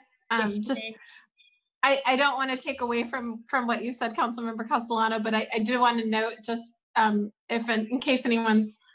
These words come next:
Speaker 1: wondering, um, whether we spend city dollars on the, um, mural festival, it's actually all privately funded. So just so people, uh, you know, I realize there's a lot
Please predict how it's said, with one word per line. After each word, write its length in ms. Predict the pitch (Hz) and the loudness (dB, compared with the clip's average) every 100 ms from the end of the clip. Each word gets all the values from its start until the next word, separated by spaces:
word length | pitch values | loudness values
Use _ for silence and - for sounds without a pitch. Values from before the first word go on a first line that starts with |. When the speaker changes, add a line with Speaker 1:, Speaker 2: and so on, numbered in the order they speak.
| _ - | _ 0
Speaker 1:
wondering, 720 | 240 240 233 220 214 208 214 | 2 6 6 6 4 4 2
um, 460 | 220 208 202 196 196 - | 0 -2 -2 -8 -10 -8
whether 380 | 220 214 220 | -4 -2 -2
we 200 | 214 214 | -2 -4
spend 480 | 208 - 226 214 208 - - _ _ - | -6 -2 2 4 4 2 -10 _ _ -2
city 240 | 240 220 | 2 4
dollars 480 | 208 196 196 202 214 | 6 6 6 4 0
on 200 | 190 185 | -4 -6
the, 340 | 190 185 185 202 - | -4 -4 -4 -8 -6
um, 360 | 202 180 175 202 _ | -6 -4 -8 -10 _
mural 320 | 214 202 196 | 0 2 4
festival, 540 | 196 196 196 - 196 190 | 2 -2 -4 -4 -2 -2
it's 120 | 190 | 0
actually 300 | 208 214 208 | -2 0 -4
all 160 | - 185 - | -4 -6 -6
privately 340 | 196 - 196 | -8 -8 -10
funded. 320 | 208 - - - | -8 -8 -8 -8
So 120 | 208 - - - - - | -4 -4 -6 -20 -8 2
just 180 | 262 | 2
so 160 | - 240 | 4 2
people, 460 | 214 226 220 214 208 214 | 0 -4 0 0 0 -4
uh, 160 | 202 208 | -6 -6
you 100 | 240 | -2
know, 60 | 226 233 | 0 2
I 40 | |
realize 400 | 254 269 254 254 | 4 4 2 -2
there's 180 | 247 240 | -6 -8
a 40 | |
lot 200 | 226 208 | -8 -6